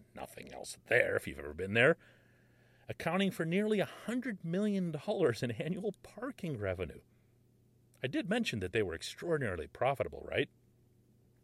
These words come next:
Number eight, a month ago, the recent proposal made by Rob Manfred and the owners to the Players Association called for a reduction of the luxury tax threshold to a hundred eighty million dollars, as well as, for the first time,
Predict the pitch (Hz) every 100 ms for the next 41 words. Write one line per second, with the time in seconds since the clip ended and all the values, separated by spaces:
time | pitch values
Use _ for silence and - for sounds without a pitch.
0 | _ _ - 85 110 180 202 - - _
1 | - _ _ _ _ - 139 285 - 110
2 | - 131 - _ _ _ _ _ _ _
3 | _ _ - 92 214 277 294 233 175 -
4 | 175 165 120 101 107 120 107 101 95 113
5 | 117 113 117 - 85 90 120 117 95 80
6 | 104 - - - 120 131 180 160 113 95
7 | 82 71 - 67 78 104 - 113 135 -
8 | 147 120 110 90 147 - - 85 90 104
9 | 82 110 120 135 123 123 117 - 120 117
10 | - 80 - 101 92 131 147 123 120 113
11 | 104 101 98 82 76 90 120 127 95 92
12 | 80 76 117 - 143 - 190 208 - -
13 | 233 104